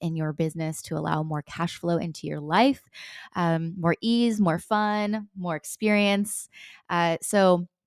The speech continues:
I just actually got back from Canada yesterday. I went, uh, to an event in Calgary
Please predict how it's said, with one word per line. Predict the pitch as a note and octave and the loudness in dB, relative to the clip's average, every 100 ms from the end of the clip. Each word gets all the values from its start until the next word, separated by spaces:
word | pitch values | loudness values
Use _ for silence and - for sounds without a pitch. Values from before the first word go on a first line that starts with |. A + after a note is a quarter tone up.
| _ _ _ _ _ - F3+ - | _ _ _ _ _ -12 -12 -2
I | F3 | 0
just | F#3+ B3+ - | 2 0 0
actually | F#3+ F3+ - F3+ | 0 0 0 0
got | E3 E3 | 2 2
back | D#3 D3+ - | 2 2 0
from | - D#3+ D3+ D3+ D3+ | 0 2 2 0 -4
Canada | - - D3 C#3 C#3 G#3+ | -8 -6 -4 -4 -4 -4
yesterday. | G#3+ D3 C#3 - C#3+ C#3+ D#3+ G#3 - | -2 -4 -4 -4 -2 0 2 0 0
I | E3 | 0
went, | D#3+ D#3+ D3+ - | 2 2 0 -4
uh, | E3 D3+ D3+ - - | 0 2 0 -2 -2
to | E3+ D#3 D#3+ | 2 4 2
an | F3+ | 2
event | E3 D3 D#3 | -2 0 0
in | D3+ | -2
Calgary | - D#3 F3+ G3 F3+ F3 | -4 0 2 2 0 0